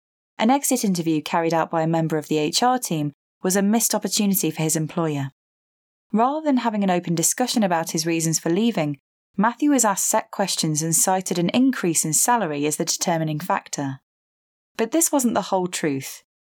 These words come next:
Matthew says, "While there was a lot I would have liked to have said about management style, I knew that I could easily run into that manager again or want references from her, so I kept quiet."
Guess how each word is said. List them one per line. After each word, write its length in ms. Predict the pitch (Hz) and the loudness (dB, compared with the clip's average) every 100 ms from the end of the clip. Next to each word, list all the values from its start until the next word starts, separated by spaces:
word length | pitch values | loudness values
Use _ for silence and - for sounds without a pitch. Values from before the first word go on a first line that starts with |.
| _ _ _ - | _ _ _ -4
Matthew 320 | 240 269 285 | -4 0 0
says, 500 | 247 170 147 143 - - _ _ _ _ _ _ | 2 2 0 0 -2 -6 _ _ _ _ _ _
"While 180 | - 254 | 0 2
there 120 | 311 | 2
was 120 | 285 233 | 2 0
a 80 | |
lot 300 | 202 214 226 | 0 0 -2
I 60 | 190 | -2
would 140 | 175 | 0
have 120 | 170 175 | 0 0
liked 220 | 170 170 | -2 0
to 80 | 170 | -4
have 100 | 160 | 0
said 300 | - 277 262 | 2 2 2
about 260 | 185 160 | 0 -2
management 440 | 170 156 151 156 156 | 0 -2 -2 -2 -2
style, 440 | - 151 147 147 _ _ - | 0 -2 -2 -4 _ _ 0
I 80 | |
knew 200 | 202 240 | 2 2
that 180 | 285 - | 0 -2
I 60 | 208 | -4
could 160 | 196 | 0
easily 280 | 190 185 170 | 0 0 0
run 180 | 165 180 | 0 0
into 260 | 220 254 - | 2 0 0
that 180 | 160 | -2
manager 360 | 165 160 156 156 | 0 0 0 0
again 460 | 151 202 196 151 143 _ _ | 0 0 0 -2 -8 _ _
or 140 | - 220 | -2 2
want 200 | 233 196 | 0 0
references 560 | 254 - 208 - 170 - | -2 -2 -4 0 -2 -2
from 160 | 160 | -2
her, 340 | 156 151 143 139 - | -2 -2 -2 -6 -4
so 180 | - 175 | 0 0
I 60 | |
kept 240 | 175 175 - | -2 -4 -4
quiet." 640 | - 175 147 139 - - | -2 -2 -2 -6 -8 -10